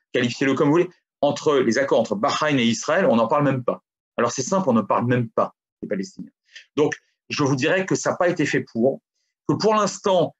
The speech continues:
le vrai danger perçu, représenté par les Émirats arabes unis, c'est certainement pas Israël, c'est l'Iran.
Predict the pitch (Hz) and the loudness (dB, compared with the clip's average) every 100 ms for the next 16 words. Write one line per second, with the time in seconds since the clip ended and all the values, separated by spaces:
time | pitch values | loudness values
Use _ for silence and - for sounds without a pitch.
0 | _ - 127 113 135 208 190 180 170 160 | _ -2 0 0 0 0 2 2 2 0
1 | 160 - 180 - 214 175 131 165 262 - | -2 0 -2 0 2 2 2 2 2 0
2 | 190 160 190 190 - - _ _ _ _ | -2 0 0 0 -4 -4 _ _ _ _
3 | _ _ _ - 170 131 95 - - 131 | _ _ _ -2 0 0 -2 -4 -4 -2
4 | 127 143 127 123 113 113 143 185 - - | 2 2 2 2 2 0 -2 -4 -6 -6
5 | - 143 120 123 95 - 110 117 123 104 | -4 -2 0 0 -2 2 2 2 -2 -2
6 | 95 - _ _ _ _ _ 104 123 101 | -4 -6 _ _ _ _ _ -2 -2 -2